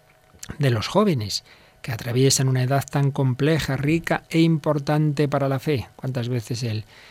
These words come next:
niño ha tenido educación en la fe, llega a la adolescencia, llega a la juventud y parece que, que pierde la fe? Es un momento delicado, hay que acompañarles. Y sigue diciendo la Lumen Fidei que todos hemos visto cómo en las Jornadas Mundiales de la Juventud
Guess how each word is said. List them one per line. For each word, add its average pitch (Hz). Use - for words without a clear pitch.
niño 127
ha 117
tenido 120
educación 117
en 120
la 110
fe, 131
llega 117
a 113
la 113
adolescencia, 117
llega 120
a -
la 117
juventud 123
y 135
parece 120
que, -
que 127
pierde 117
la 110
fe? 120
Es -
un 131
momento 123
delicado, 156
hay 190
que 175
acompañarles. 110
Y 147
sigue 180
diciendo 113
la 104
Lumen 117
Fidei 120
que 104
todos 170
hemos 180
visto 175
cómo 160
en 120
las 95
Jornadas 117
Mundiales 131
de 113
la 120
Juventud 185